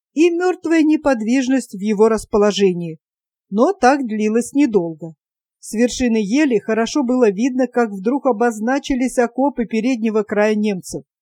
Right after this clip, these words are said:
Там замигали вспышки начавших стрельбу пулемётов и автоматов, стремительно полетели, чертя светящиеся,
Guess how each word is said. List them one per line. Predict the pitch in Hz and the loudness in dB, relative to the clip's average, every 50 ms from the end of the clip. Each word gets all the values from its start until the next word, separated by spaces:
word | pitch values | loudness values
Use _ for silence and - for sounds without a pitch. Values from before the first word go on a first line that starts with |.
| _ _ _ _ _ _ _ _ | _ _ _ _ _ _ _ _
Там | - 220 254 294 311 285 | 0 2 2 2 2 0
замигали | 226 254 247 240 240 233 196 233 262 285 262 269 240 | 0 0 2 2 2 2 2 2 2 2 0 -2 -4
вспышки | - - - - - 269 285 - - - 254 | -6 -10 -14 -6 -4 -2 -2 -4 -4 -4 -4
начавших | 240 220 220 226 240 240 - 233 202 - - 214 - | -2 0 0 0 0 0 -2 -4 -4 -4 -6 -8 -8
стрельбу | - - - 220 220 202 180 185 226 214 | -8 -6 -2 -2 -2 0 0 -2 -2 -2
пулемётов | - - 214 196 208 196 196 214 240 247 - 269 240 247 | 0 -2 0 0 2 0 2 2 2 2 0 0 2 2
и | |
автоматов, | 220 190 180 - - 196 175 175 175 190 214 - 240 233 226 - _ _ _ _ _ _ _ _ _ | 2 2 0 -2 -6 -6 -4 -2 -4 -4 -2 0 -2 -2 -2 -4 _ _ _ _ _ _ _ _ _
стремительно | _ - - _ 240 233 240 254 285 285 - 311 285 269 269 269 | _ -20 -8 _ 0 2 4 4 4 4 2 2 2 4 2 2
полетели, | 254 - - 247 240 247 240 240 - 233 233 240 254 262 269 | 2 4 4 4 4 4 -2 -4 -2 -2 0 0 2 0 -2
чертя | - - 262 233 226 - - 240 247 254 | -2 2 2 2 0 2 0 2 2 2
светящиеся, | 247 - 220 226 208 - 233 226 247 254 247 - - 233 226 208 - - 233 208 | -2 -4 -8 -10 -6 -2 0 0 0 0 -2 -4 -6 -6 -6 -6 -2 -2 -2 -4